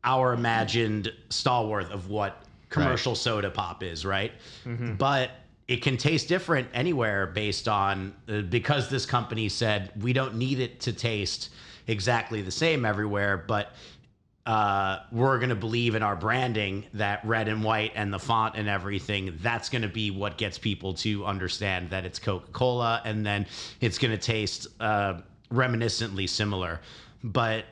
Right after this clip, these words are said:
Speaker 1: it can't be the same everywhere. The European Union has different regulations about what can go in the soda pop than the United States, for example. The
Speaker 3: Right.
Speaker 1: sugars are different. The local sensibilities are different. It would be, it, like, the most impossible task
Speaker 2: Yeah.
Speaker 1: everywhere.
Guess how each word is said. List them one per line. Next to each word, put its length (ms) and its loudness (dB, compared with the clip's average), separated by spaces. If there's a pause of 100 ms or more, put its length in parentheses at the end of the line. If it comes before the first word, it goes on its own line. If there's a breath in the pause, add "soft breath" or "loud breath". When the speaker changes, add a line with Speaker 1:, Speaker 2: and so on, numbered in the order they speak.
(140)
Speaker 1:
it 140 2
can't 280 0
be 80 2
the 140 2
same 320 0
everywhere. 440 0
The 120 -6
European 400 0
Union 320 2
has 200 0
different 360 -2
regulations 640 0
about 240 0
what 160 -2
can 120 -2
go 220 0
in 80 0
the 80 -2
soda 320 -2
pop 340 0
than 160 -2
the 60 -4
United 360 -2
States, 340 -4
for 180 -4
example. 520 -4
The 100 -4
Speaker 3:
Right. 100 -2
Speaker 1:
sugars 400 0
are 100 -2
different. 440 0 (560 loud breath)
The 120 6
local 360 2
sensibilities 760 -2
are 60 -2
different. 320 -6
It 80 6
would 160 2
be, 220 0 (100)
it, 160 -2
like, 260 -2
the 100 2
most 360 2
impossible 640 0
task 420 -2
Speaker 2:
Yeah. 60 2
Speaker 1:
everywhere. 480 0